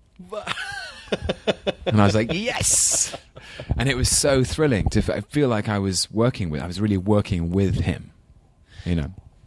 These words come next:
Speaker 1: Do you see, uh, do you see acting as a, as a lifelong, you know, it never,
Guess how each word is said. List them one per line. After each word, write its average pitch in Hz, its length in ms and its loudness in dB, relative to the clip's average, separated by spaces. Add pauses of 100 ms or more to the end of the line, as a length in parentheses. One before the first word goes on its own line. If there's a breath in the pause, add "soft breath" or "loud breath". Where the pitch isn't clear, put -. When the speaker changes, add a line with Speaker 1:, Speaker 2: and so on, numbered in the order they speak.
Speaker 1:
Do 131 100 -2
you 147 120 0
see, 147 500 0
uh, 131 420 0 (340)
do 120 100 -6
you 123 60 -2
see 131 200 -2
acting 120 360 0
as 104 160 -4
a, 95 280 -2
as 92 140 -4
a 98 60 0
lifelong, 92 880 2 (120)
you 90 140 -10
know, 87 220 0
it 85 80 -2
never, 90 540 -2